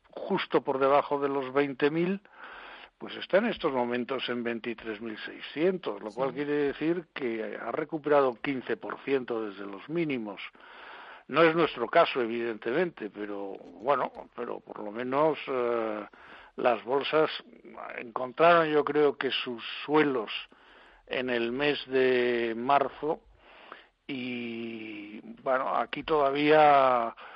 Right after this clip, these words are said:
Speaker 1: podríamos bajar algo más. Pues claro, siempre se puede bajar algo más, ¿no?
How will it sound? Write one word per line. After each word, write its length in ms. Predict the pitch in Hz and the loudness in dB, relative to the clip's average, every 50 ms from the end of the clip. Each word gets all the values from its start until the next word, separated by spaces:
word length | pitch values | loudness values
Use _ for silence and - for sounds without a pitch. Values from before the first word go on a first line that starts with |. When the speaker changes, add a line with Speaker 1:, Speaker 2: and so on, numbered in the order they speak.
| - - - _ _ _ | -20 -20 -20 _ _ _
Speaker 1:
podríamos 680 | - 135 117 131 143 165 165 170 175 175 175 175 160 - - - - - - | 0 0 0 2 0 4 6 6 6 6 4 2 0 -2 -4 -8 -10 -10 -12
bajar 420 | - - 156 156 147 - - 165 170 | -10 -2 2 2 2 4 4 6 8
algo 280 | 170 170 170 170 175 | 8 8 8 6 6
más. 260 | 175 196 220 226 196 - - - | 6 6 6 6 6 4 -2 -10
Pues 180 | - 110 - - | -10 -8 -8 -2
claro, 340 | - 135 131 127 117 107 | 2 2 2 2 0 -4
siempre 340 | - - - 135 135 131 123 | -4 -2 -2 -2 -2 -2 -4
se 120 | 110 127 113 | -4 -4 -6
puede 220 | 107 120 117 113 | -4 -2 -2 -2
bajar 340 | 107 110 104 - - 117 113 | -2 -2 -4 -2 0 0 0
algo 260 | 113 110 107 104 104 | 0 -2 -4 -8 -8
más, 320 | 113 147 147 123 110 107 | -4 -2 0 0 -2 -2
¿no? 240 | 107 123 - - _ | -4 -6 -6 -6 _